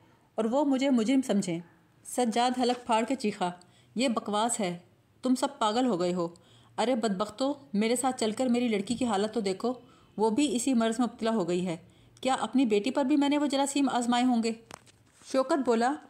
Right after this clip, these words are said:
"تمہیں بیٹی یا بیٹے سے کیا سروکار، تمہیں تو دولت چاہیے۔" اب دونوں برس کے مریض ہو گئے ہیں، دونوں ایک دوسرے کو پسند کریں گے۔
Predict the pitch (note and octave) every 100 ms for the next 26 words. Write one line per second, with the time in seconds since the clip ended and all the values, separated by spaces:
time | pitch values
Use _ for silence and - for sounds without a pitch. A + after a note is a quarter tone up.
0 | - - - B3+ C#4 A3 A3 A3 C#4+ C#4
1 | G#3+ G#3 C4 D4+ A#3 A3 G3+ G3 F3+ G3+
2 | - - B3 C4+ B3+ G3+ A3+ A#3+ G3 F#3
3 | G3+ - - _ _ - G#3 A3+ B3 D4
4 | A#3+ B3 - A#3 A3 A#3 G#3+ A3+ B3+ C4
5 | B3+ - F#3 A3+ C4 A#3 G3+ G#3 B3+ B3
6 | A#3+ G#3 G#3 F#3+ E3+ F3